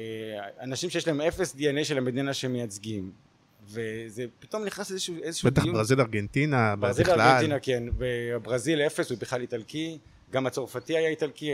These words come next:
Speaker 1: כולם כאילו,
Speaker 2: כן.
Speaker 1: הם, אין קשר בין ה-D N A שלך ללאום שלך. וזה פותח איזשהו די-, דיון קצת יותר עמוק.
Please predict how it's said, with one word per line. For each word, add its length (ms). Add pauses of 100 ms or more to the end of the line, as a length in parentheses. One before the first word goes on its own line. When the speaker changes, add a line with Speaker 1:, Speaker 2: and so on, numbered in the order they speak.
Speaker 1:
כולם 420
כאילו, 920
Speaker 2:
כן. 200 (180)
Speaker 1:
הם, 120 (220)
אין 180
קשר 240
בין 160
ה-D 100
N 260
A 20
שלך 280 (560)
ללאום 640
שלך. 340 (420)
וזה 200
פותח 320
איזשהו 220
די-, 160
דיון 400
קצת 260 (160)
יותר 280
עמוק. 440